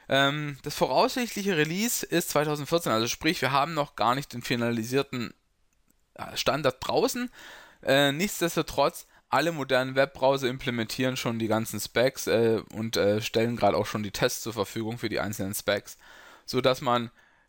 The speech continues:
die Dinge, die ich heute vorstelle in diesem Kurs, also generell über diesen Kursverlauf vorstelle, alle schon getrost genutz-, nutzen kann, ohne, ähm,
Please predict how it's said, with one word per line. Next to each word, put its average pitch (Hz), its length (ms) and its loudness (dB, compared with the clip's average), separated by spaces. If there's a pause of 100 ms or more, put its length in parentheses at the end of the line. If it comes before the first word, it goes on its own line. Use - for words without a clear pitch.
die 147 120 -2
Dinge, 160 260 4
die 135 140 2
ich - 320 -6
heute 170 340 2
vorstelle 143 720 0
in 123 160 -4
diesem 156 260 -6
Kurs, - 580 2
also 113 380 -4
generell 120 380 0
über 127 180 -4
diesen 113 200 -10
Kursverlauf 123 520 0
vorstelle, 113 480 0 (240)
alle 127 300 2
schon 117 280 -2
getrost 107 460 -6
genutz-, 104 400 -10
nutzen 113 400 -6
kann, 104 240 -2 (340)
ohne, 120 480 4
ähm, 107 480 0